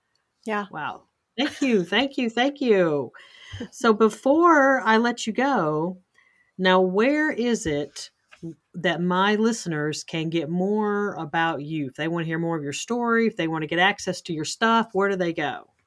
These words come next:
Speaker 1: So the easiest is my website, which is martina hyphen clark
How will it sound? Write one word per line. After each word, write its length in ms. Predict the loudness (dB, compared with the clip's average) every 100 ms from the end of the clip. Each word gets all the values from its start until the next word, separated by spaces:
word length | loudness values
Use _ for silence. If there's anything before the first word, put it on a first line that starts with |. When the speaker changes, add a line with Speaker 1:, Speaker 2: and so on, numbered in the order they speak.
| _ _ _ _
Speaker 1:
So 260 | -4 0 0 -2
the 160 | -10 -4
easiest 800 | 0 2 2 0 0 0 -6 -10 -4
is 560 | -2 -2 -4 -4 -8 -8
my 200 | -4 -4
website, 640 | -2 -2 -4 -6 -6 -6 -8
which 220 | -10 -6
is 200 | -6 -8
martina 760 | -6 -8 -8 -8 -6 -4 -6 -12 _
hyphen 500 | -6 -6 -6 -10 -10 -14 _
clark 460 | -8 -6 -6 -10